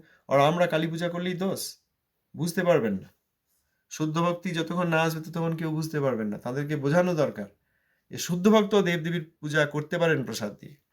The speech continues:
শুদ্ধ ভক্ত নাম অপরাধী নাহি হয়, নাম করি প্রেম পায় নামে দেয় জয়। এই একটা বড়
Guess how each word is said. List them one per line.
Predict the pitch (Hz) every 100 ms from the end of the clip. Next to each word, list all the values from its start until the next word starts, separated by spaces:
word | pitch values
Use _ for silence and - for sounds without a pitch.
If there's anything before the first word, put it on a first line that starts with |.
| _ _ _ _ _ _ _ _ _ _ -
শুদ্ধ | - 214 190 233
ভক্ত | 233 220 214 185 170 - _ _ _
নাম | 139 151 165 196 220
অপরাধী | 220 240 233 226
নাহি | 220 208 185
হয়, | 147 117
নাম | 110 120 147 175
করি | 185 180
প্রেম | 175 156 156 151
পায় | 147 139
নামে | 131 120 127
দেয় | 120 107
জয়। | 104 98 98
এই | - 135
একটা | 160 156 165
বড় | 143 139